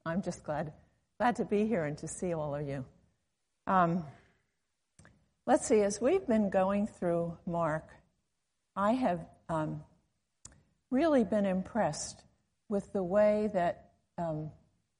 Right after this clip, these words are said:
Jesus loves so many different kinds of people. Um, he loves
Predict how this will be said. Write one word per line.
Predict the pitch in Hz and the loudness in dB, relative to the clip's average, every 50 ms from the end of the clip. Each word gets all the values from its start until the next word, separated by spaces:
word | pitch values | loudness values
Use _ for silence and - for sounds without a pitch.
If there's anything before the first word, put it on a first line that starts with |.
| _ _ _ _ _ _ _ _ _ _ | _ _ _ _ _ _ _ _ _ _
Jesus | - 247 339 381 - 277 214 196 - - | -2 0 0 0 0 -2 -2 -2 -2 -8
loves | 202 180 196 226 262 262 156 135 143 - - - - - - - _ _ _ _ _ _ _ _ _ _ _ _ _ _ _ _ _ _ _ _ _ _ | -8 -6 -4 -2 0 0 0 0 -2 -6 -12 -14 -16 -16 -18 -20 _ _ _ _ _ _ _ _ _ _ _ _ _ _ _ _ _ _ _ _ _ _
so | - - - 269 277 320 | -10 -2 0 2 2 2
many | 302 277 269 233 220 190 160 | 2 4 4 4 2 2 0
different | - - 254 269 - - 175 165 156 - | -2 -4 -4 -4 -2 -4 -6 -6 -8 -8
kinds | - 247 226 226 220 208 190 180 175 | -6 -4 -2 0 0 0 -2 -4 -6
of | 156 - - _ _ | -8 -10 -12 _ _
people. | 190 202 196 - - - 123 - - _ _ _ _ _ _ _ _ _ _ _ _ _ _ _ _ _ _ _ _ _ _ _ - | -8 -8 -8 -10 -14 -18 -18 -18 -20 _ _ _ _ _ _ _ _ _ _ _ _ _ _ _ _ _ _ _ _ _ _ _ -6
Um, | 185 175 170 180 180 | -2 -2 0 -2 -2
he | 185 - 240 214 208 | -2 0 0 0 0
loves | 196 202 208 208 190 190 - - | 2 2 2 2 2 0 -6 -8